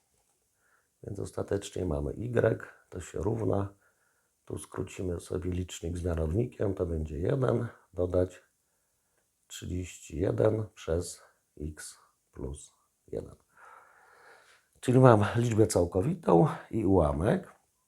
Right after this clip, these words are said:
który też musi być liczbą całkowitą. Jeden plus coś całkowitego też będzie to liczba całkowita. A ten ułamek będzie liczbą całkowitą, jeśli w mianowniku będzie podzielnik liczby trzydzieści jeden.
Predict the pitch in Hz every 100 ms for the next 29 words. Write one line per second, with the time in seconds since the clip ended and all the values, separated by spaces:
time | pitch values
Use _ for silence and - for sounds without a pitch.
0 | _ _ _ - - - 104 110 139 143
1 | 117 - 107 117 - 90 92 92 104 -
2 | _ - 90 92 85 82 73 - 90 120
3 | 123 - 104 - 101 - 95 92 90 87
4 | 85 107 127 - 104 85 82 90 - 85
5 | 82 85 85 - _ _ - - _ -
6 | 80 90 85 82 - - - - - -
7 | _ - - 101 101 104 117 117 101 104
8 | 95 107 95 90 - - - 87 82 80
9 | 80 82 98 185 - - _ _ - 101
10 | - 131 117 101 104 87 85 73 117 135
11 | 90 101 - 117 95 95 90 120 - -
12 | _ 85 92 101 104 98 82 - - 101
13 | 78